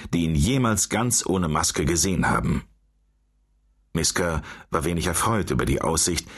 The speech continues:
sich im Voraus festlegen zu sollen. Er gehörte zu den impulsiv veranlagten Menschen und wusste niemals genau, wo er sich in der nächsten Stunde aufhalten würde. Außerdem wollte er nach Berlin reisen. „Wenn Sie England verlassen,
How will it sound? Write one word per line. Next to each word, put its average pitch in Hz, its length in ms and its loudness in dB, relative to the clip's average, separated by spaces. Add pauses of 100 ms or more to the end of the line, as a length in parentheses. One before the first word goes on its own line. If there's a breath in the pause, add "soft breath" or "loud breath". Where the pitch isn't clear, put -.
(140 loud breath)
sich 85 220 -2
im 78 140 0
Voraus 67 460 0
festlegen 69 540 0
zu 76 120 0
sollen. 69 380 0 (760 soft breath)
Er 104 100 2
gehörte 139 280 2
zu 135 140 0
den 113 180 0
impulsiv 120 760 0
veranlagten 82 680 -2
Menschen 90 420 0 (300 loud breath)
und 131 160 0
wusste 165 240 2
niemals 160 400 2
genau, 98 520 2 (180 loud breath)
wo 98 120 2
er 101 80 2
sich 95 160 0
in 95 60 0
der 85 100 2
nächsten 98 380 0
Stunde 82 400 0
aufhalten 71 480 0
würde. 65 320 0 (500)
Außerdem - 480 0
wollte 65 220 0
er 69 60 -2
nach 76 160 0
Berlin 131 360 2
reisen. 82 480 0 (1400 soft breath)
„Wenn 165 200 2
Sie 165 120 2
England 175 360 2
verlassen, 110 680 0